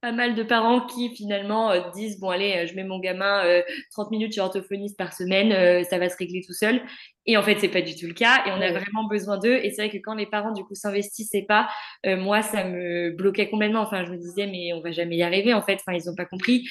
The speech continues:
Speaker 1: Et du coup, j'essayais <laughs> vraiment, je ramais pour essayer de leur dire que c'était super important. Mais, euh, mais voilà, ouais, ça a carrément changé.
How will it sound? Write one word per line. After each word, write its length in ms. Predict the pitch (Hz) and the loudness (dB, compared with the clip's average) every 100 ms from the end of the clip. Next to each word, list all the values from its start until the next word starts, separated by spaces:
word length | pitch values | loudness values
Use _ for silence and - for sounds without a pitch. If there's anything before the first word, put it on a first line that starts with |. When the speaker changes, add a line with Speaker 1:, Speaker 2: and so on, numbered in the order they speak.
| - - - - - | -12 -12 -12 -10 -2
Speaker 1:
Et 220 | 202 190 | 0 0
du 140 | 180 | -2
coup, 100 | 196 | 0
j'essayais 360 | 214 185 185 196 | 2 0 0 -2
<laughs> 340 | 185 202 208 | 0 2 6
vraiment, 260 | 240 233 226 277 269 | 8 8 8 8 8
je 140 | 220 196 | 6 4
ramais 600 | 185 208 214 220 214 226 | 4 4 4 4 4 2
pour 200 | 226 190 | 0 -2
essayer 300 | 196 190 214 | -2 -2 -4
de 40 | 190 | -2
leur 140 | 185 | -4
dire 220 | 185 202 | -4 -8
que 100 | - | -8
c'était 260 | 190 - 175 | -16 -8 -8
super 280 | - 196 196 | -6 -2 0
important. 440 | 190 190 - 202 - - - - - - | 0 -4 -2 -2 -4 -14 -18 -20 -16 -6
Mais, 260 | 190 190 | -2 2
euh, 60 | 185 | 4
mais 80 | 196 | 4
voilà, 220 | 208 208 | 6 6
ouais, 100 | 180 | 4
ça 140 | 175 180 | 4 2
a 80 | |
carrément 320 | 180 190 196 196 | 2 2 0 -2
changé. 280 | 196 170 | -4 -6